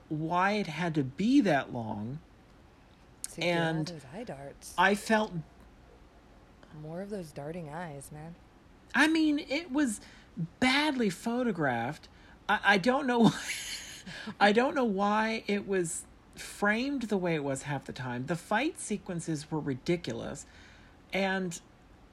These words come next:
Speaker 1: I don't, I don't, I'm sorry, and this is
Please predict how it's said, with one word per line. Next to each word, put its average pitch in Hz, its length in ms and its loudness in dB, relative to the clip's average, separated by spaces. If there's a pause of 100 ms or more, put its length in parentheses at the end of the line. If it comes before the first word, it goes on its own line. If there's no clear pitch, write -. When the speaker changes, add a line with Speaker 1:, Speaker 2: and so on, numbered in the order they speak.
(1000)
Speaker 1:
I 226 100 0
don't, 247 400 2 (180)
I 202 100 2
don't, 226 320 0 (460)
I'm 190 220 -2
sorry, 170 680 -4
and 151 180 -2
this 180 160 -6
is 165 220 -8